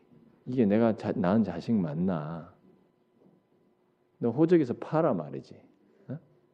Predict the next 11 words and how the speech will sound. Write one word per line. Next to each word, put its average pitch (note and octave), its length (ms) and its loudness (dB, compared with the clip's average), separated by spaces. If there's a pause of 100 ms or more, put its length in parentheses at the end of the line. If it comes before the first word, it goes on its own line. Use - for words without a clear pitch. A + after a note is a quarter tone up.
(560)
이렇게 F#3 280 6
말이 C#3 380 6
나올 C#3 280 8
만큼 D#3 460 4 (1700)
뭐 E3 200 6
이렇게 E3+ 240 8
그럴 G#3 380 6 (1700)
때가 G3+ 200 12
있을 C3+ 240 8
때 A#2+ 80 2
부모들이 C3+ 680 2